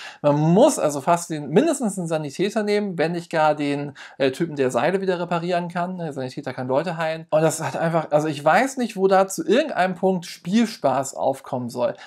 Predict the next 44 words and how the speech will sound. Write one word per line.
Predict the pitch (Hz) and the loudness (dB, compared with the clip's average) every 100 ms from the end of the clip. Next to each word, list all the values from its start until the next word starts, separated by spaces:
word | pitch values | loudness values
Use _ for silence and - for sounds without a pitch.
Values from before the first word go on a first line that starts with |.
| - | -6
Das | 131 | -4
ist | 196 | -2
einfach | 226 196 196 160 | 2 4 4 2
wirklich | 185 208 | 0 0
in | 202 190 | -2 0
der | 180 | 0
Reihe | 175 175 175 - | 2 2 2 -2
absolut | - 185 226 - 196 196 190 | -2 0 0 -4 -4 -4 -4
das | 151 | -6
schwächste | - 170 - 135 | -4 -4 -6 -14
Spiel. | - 180 294 | -8 -4 -2
Da | 339 180 | -2 -4
spiele | - 185 | -6 -8
ich | |
Verbotene | 170 156 175 180 175 | -6 -2 -2 -2 -4
Insel | 165 160 165 | -2 -2 -4
viel, | - 226 240 240 | -4 -2 0 0
viel, | 233 214 208 | -4 -4 -4
viel, | - 196 190 | -6 -6 -4
viel | 185 170 | -4 -4
lieber. | 175 233 247 254 - - - - | -4 0 2 0 -4 -18 -20 -4
Ich | 175 185 | 0 2
hab | 180 | 2
mir | 185 | 2
dann | 175 175 | 2 2
danach, | 170 165 196 202 | 2 4 2 2
weil | 151 | -2
ich | - - | -4 -6
war | 147 139 | -2 -2
echt, | 160 139 | -4 -6
ich | 135 | -4
hatte | 151 | -2
damals, | 131 156 226 233 220 - | 2 4 4 2 0 -4
äh, | 196 | -4
beim | 175 | -4
Spiel | 160 156 | -4 -4
des | 147 | 0
Jahres | 170 214 214 | 2 0 -2
Dinner | 220 214 | 0 0
so | 196 196 | 4 2
ein, | 196 196 202 202 | 2 -2 -6 -8
äh, | - | -10
Meh-Eindruck | - 185 190 202 208 220 214 - 185 196 196 | -10 -6 2 4 6 4 -2 -2 -2 0 -2
davon. | 202 190 202 196 | -2 0 2 2